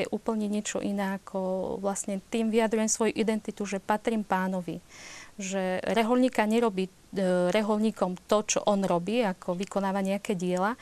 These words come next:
ale už tým, že je. Čiže jeho taký, taký existenčný, taký, že tá jeho identita, že vlastne zostáva verný tej svojej identite, že patrí Bohu, je zasvetený Bohu. A všetko to, čo robí, tak, e, vlastne akoby posvecuje.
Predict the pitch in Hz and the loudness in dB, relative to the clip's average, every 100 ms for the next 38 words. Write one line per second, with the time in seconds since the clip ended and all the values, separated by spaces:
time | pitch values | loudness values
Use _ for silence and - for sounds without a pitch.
0 | - - - 196 196 214 - - 233 226 | -10 -8 -4 0 0 -2 -4 -2 -2 0
1 | 202 185 185 180 - 202 202 208 196 202 | 0 0 0 -2 -4 -4 -2 -2 0 -2
2 | - - - 196 - - - - 208 - | -2 -6 -6 -6 -4 -12 -10 -8 -4 -4
3 | - 214 220 220 214 214 - - 214 240 | -2 0 0 0 0 0 0 -2 0 0
4 | 202 196 196 190 - - - - - 190 | -2 -2 -6 -6 -8 -16 -18 -14 -8 -6
5 | 196 - 190 196 196 202 190 233 214 196 | -6 -2 0 2 0 0 0 0 2 0
6 | 190 185 185 180 190 180 185 - 190 - | -2 -4 -4 -2 -2 -2 -2 -2 -4 -4
7 | - 185 214 - 220 196 180 180 202 208 | -4 -2 -2 0 0 2 2 2 0 0
8 | 202 196 - 196 196 202 190 196 - 175 | -2 -2 -2 -2 -2 -2 -2 -2 -4 -4
9 | 175 175 180 202 196 - 185 170 180 180 | -2 -2 -2 -2 -2 -2 -2 0 0 -2
10 | 175 196 208 202 220 208 214 180 170 175 | -2 0 2 2 0 -2 -2 -2 -2 -2
11 | 180 - - - - - 190 - 233 - | -2 -6 -14 -16 -8 -4 -2 0 0 0
12 | 233 - - 254 180 175 220 254 269 190 | 2 0 2 2 4 2 0 -2 -2 -2
13 | 180 - 185 185 185 185 - - - - | -2 -4 -4 -2 -4 -6 -12 -20 -20 -12
14 | 190 190 190 - 196 190 185 196 208 185 | -6 -4 -2 -4 -4 -4 -4 -4 -2 -2
15 | 185 233 - 208 202 - 165 | 2 2 4 2 0 -2 -4